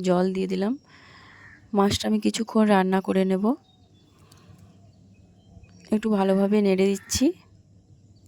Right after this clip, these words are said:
চার পাঁচটা ভালোভাবে আমি নেড়ে দিয়েছি। এবার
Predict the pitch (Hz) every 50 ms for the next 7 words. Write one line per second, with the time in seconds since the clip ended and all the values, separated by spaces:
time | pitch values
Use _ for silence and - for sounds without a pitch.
0 | - - - - - - - - - - - - - - - - - - - -
1 | - - - - 208 196 196 202 - 202 190 - - - 233 214 196 180 180 185
2 | 185 185 190 190 190 190 196 196 202 196 190 190 185 190 185 185 190 190 190 185
3 | - - 226 254 - _ _ _ _ _ - - - - - 202 208 202